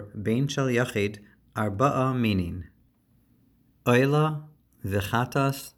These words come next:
ואשם, ושלמים. ג',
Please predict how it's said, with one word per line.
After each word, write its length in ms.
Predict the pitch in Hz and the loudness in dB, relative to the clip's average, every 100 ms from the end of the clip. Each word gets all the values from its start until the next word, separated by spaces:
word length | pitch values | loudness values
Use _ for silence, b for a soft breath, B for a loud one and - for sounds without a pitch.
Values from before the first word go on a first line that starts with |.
| _ 107 | _ -2
ואשם, 680 | 101 - 131 - 143 143 147 - - - | -2 0 -2 2 2 2 0 -4 -10 -4
ושלמים. 600 | 123 - 104 92 82 82 95 _ _ _ b b b | -4 0 0 0 -2 -6 -12 _ _ _ b b b
ג', 60 | _ | _